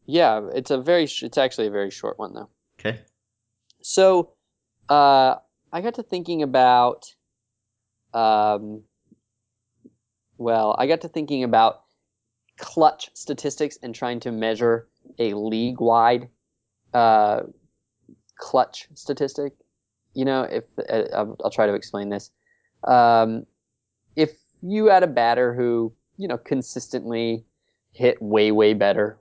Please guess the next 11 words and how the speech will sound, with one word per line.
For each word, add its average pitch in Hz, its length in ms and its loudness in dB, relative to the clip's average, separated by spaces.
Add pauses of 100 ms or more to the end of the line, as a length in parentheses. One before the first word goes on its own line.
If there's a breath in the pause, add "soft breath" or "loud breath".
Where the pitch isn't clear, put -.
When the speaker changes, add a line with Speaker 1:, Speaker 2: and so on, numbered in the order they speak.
(380)
Speaker 1:
you 165 100 -8
know, - 140 -14
consistently 156 800 2
way, 123 200 6
way 113 200 4
better 101 440 0
in 101 440 -8 (720)
so-called 104 480 0
clutch - 300 -4
situations 101 640 -10
like - 280 -8